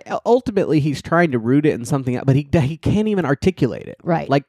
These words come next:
Speaker 1: what they wanna say is, as is true, that preferences for childcare over parent care are
Speaker 2: Yeah.
Speaker 1: related to income and education.
Speaker 2: Yeah.
Speaker 1: So higher income people and higher educated people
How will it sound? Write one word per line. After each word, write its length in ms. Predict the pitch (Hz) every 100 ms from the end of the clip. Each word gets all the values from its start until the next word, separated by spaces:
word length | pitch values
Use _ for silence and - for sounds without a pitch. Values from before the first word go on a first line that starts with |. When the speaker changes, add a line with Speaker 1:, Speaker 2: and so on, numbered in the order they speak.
| 165
Speaker 1:
what 140 | 170
they 100 | 175
wanna 280 | 165 240 214
say 420 | - 170 156 127
is, 340 | 117 113 120 107
as 320 | - 139 127
is 180 | 120 -
true, 460 | - 247 190 117
that 300 | 107 107 104
preferences 960 | - 139 147 - 135 117 - 107 98 - _
for 440 | _ 131 135 123
childcare 760 | - 113 113 110 - 67 - 147 _ _ -
over 360 | 127 127 113 101
parent 420 | - 226 135 -
care 460 | - 76 53 120 _ _ -
are 140 | 127
Speaker 2:
Yeah. 80 | 117
Speaker 1:
related 480 | 110 107 107 104 101
to 140 | - -
income 420 | 107 110 - 92
and 140 | 98
education. 800 | 87 - - - 82 117 - - -
Speaker 2:
Yeah. 280 | 175 156 185 _
Speaker 1:
So 420 | - - 104 98
higher 340 | - 120 120 135
income 340 | 131 131 120
people 360 | 113 107 113 98
and 160 | 107
higher 340 | 107 101 104 101
educated 560 | 156 160 156 117 104 95
people 440 | 104 92 123 139